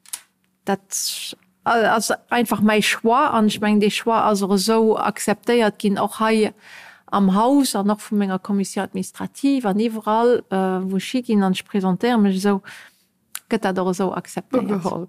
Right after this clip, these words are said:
Speaker 2: Okay, ja, aber ja, ich hatte, ähm, am Vorgespräch eigentlich gesagt, dass ich, ich davon, dass wir müssen höflich drauf sein, dass wir als Frauen so, ähm, so Positionen, ähm, äh, haben. Das war ja leider Gottes nicht immer so an der Geschichte von der Menschheit.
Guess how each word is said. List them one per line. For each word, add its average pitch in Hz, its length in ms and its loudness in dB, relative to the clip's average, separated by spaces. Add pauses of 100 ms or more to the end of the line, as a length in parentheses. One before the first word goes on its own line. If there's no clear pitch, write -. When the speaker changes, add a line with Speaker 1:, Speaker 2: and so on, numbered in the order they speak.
Speaker 2:
Okay, 233 420 -4
ja, 226 180 0
aber 220 160 -2
ja, 240 200 0
ich 247 100 -4
hatte, 240 220 0 (140)
ähm, 190 340 -2
am 208 140 -2
Vorgespräch 208 520 -2
eigentlich 196 280 -2
gesagt, 190 260 -4
dass 180 180 -6
ich, 220 280 -2 (480)
ich 208 200 0
davon, 190 400 0
dass 175 200 -4
wir 185 80 0
müssen 196 280 0
höflich 208 460 -2
drauf 202 220 -4
sein, 214 260 0
dass 185 220 -2
wir 202 240 2
als 196 140 -4
Frauen 226 340 0
so, 202 300 0
ähm, 185 360 -2 (300)
so 233 180 -2
Positionen, 196 1000 0
ähm, 185 600 -8
äh, - 360 -14
haben. 294 280 4
Das 208 200 0
war 208 100 -2
ja 185 120 2
leider 175 320 0
Gottes 214 420 -6
nicht 175 160 -2
immer 175 240 2
so 175 340 0
an 175 160 -4
der 165 120 -8
Geschichte - 460 -4
von 175 160 -4
der 180 80 0
Menschheit. 240 500 0